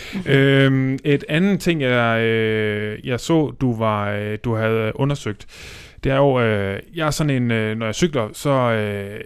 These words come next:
Speaker 2: jeg er sådan en, der, jeg har jo hele tiden fået, du skal have din kadence op. Fordi, øh, du, du ligger og moser. Og så har jeg, så tænkt, "Åh, jeg skal, okay, der er virkelig langt op til de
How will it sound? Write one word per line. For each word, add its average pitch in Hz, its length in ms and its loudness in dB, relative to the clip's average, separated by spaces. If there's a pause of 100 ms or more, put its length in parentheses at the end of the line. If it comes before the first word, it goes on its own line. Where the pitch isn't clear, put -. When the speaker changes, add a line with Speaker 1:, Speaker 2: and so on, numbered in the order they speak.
(100)
Speaker 2:
jeg 135 60 -8
er 123 60 -4
sådan 127 280 -4
en, 110 140 -8
der, 117 140 -8 (1080)
jeg 139 140 -2
har 113 60 -2
jo 110 60 -2
hele 143 140 0
tiden 127 160 -4
fået, 117 400 -8
du - 40 -12
skal - 140 -4
have 107 60 -2
din 107 100 -6
kadence 104 380 -10
op. - 160 -12 (840)
Fordi, 107 340 -2
øh, 101 260 -4
du, - 40 -12
du 104 160 -12
ligger 104 220 -2
og 98 340 -6
moser. 107 440 -4 (840)
Og - 140 -12
så 131 140 -4
har 107 140 -4
jeg, 98 600 -6
så 120 200 -2 (320)
tænkt, 107 220 -12
"Åh, - 120 -10 (160)
jeg - 80 -20
skal, - 160 -20 (100)
okay, 110 260 -4 (120)
der 107 60 -4 (140)
er 98 40 -10
virkelig 113 280 -4
langt 113 200 -6
op 107 120 -6
til 110 100 -10
de 107 60 -4